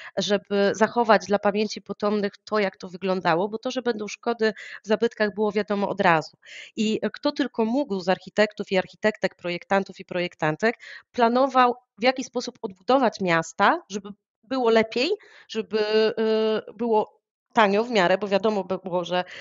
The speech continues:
sytuacja gospodarcza po wojnie nie będzie, mm, nie będzie prosta. E, więc przez cały okres wojenny też trwały prace urbanistyczne, trwały prace,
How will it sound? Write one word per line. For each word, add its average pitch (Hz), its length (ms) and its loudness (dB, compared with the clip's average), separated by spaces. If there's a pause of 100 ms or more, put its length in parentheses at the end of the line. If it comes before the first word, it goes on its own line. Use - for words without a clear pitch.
(140)
sytuacja 208 320 0
gospodarcza 202 540 -2
po 202 120 -6
wojnie 208 280 0
nie 196 120 -2
będzie, 196 440 2 (400)
mm, 202 460 2
nie 214 80 2
będzie 208 260 0
prosta. 220 500 0 (340)
E, 208 180 2
więc 233 200 -2
przez 240 200 -6
cały 302 260 2
okres 247 320 0
wojenny 240 520 2 (100)
też 277 220 0
trwały 233 400 0
prace 220 640 2
urbanistyczne, 214 760 -2
trwały 220 400 0
prace, 202 480 0